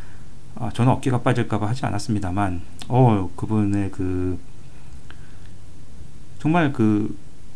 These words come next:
운동선수 출신이라는 게, 어, 거기서 딱 그 증명이 되는 것 같습니다. 그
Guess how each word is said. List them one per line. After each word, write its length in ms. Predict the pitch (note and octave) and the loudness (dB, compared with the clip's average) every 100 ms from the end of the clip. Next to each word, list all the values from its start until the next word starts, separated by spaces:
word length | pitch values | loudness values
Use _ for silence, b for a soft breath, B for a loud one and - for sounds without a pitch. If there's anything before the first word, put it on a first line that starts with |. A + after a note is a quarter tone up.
| - | -4
운동선수 560 | A#2 B2 F3 E3+ D3 B2+ | 2 4 4 2 0 0
출신이라는 640 | - - F#3 D3 A#2+ G#2 | 0 0 2 4 4 4
게, 340 | F#2+ B2 F#2 F2 - - - - - - - - | 2 0 0 -4 -4 -4 -4 -6 -6 -6 -4 -4
어, 360 | - D2 D#2 - - - - - - | -4 -4 -4 -4 -4 -6 -6 -4 -4
거기서 440 | - B2 D3+ G2 E2 | 0 2 2 0 -2
딱 160 | - - - - | -2 -4 -4 -6
그 260 | - F#2 - - - - | -4 -2 -2 -2 -4 -2
증명이 540 | A2+ B2+ A#2 F2+ D#2+ - - - - - | 4 6 6 4 -2 -4 -4 -4 -4 -2
되는 200 | G#2 A2 | 0 2
것 60 | |
같습니다. 500 | F#2 - A2 - - - | 0 -4 -4 -4 -4 -4
그 180 | A#2 B2 | -2 -2